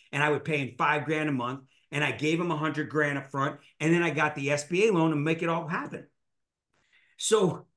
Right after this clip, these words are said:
long story short is when you overpay for a business, and we made a couple of other adjustments,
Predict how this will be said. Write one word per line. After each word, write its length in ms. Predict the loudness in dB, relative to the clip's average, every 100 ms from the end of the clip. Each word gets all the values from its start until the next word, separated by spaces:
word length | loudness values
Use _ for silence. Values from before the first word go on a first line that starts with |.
| _ _ _
long 220 | 0 2
story 240 | 2 0 0
short 260 | -2 -4
is 160 | -4 -2
when 160 | -2
you 180 | -2 -2
overpay 540 | 2 2 2 0 -2 -2
for 140 | -4
a 60 | 0
business, 560 | 0 0 -8 -14 -18 _ _ _ _ _ _ _ _ _ _ _ _ _ _
and 140 | -2 2
we 80 |
made 180 | 4 2
a 60 | 2
couple 340 | 0 -2 0
of 80 | 0
other 160 | 4 2
adjustments, 640 | 2 -2 -4 -10 -12 -14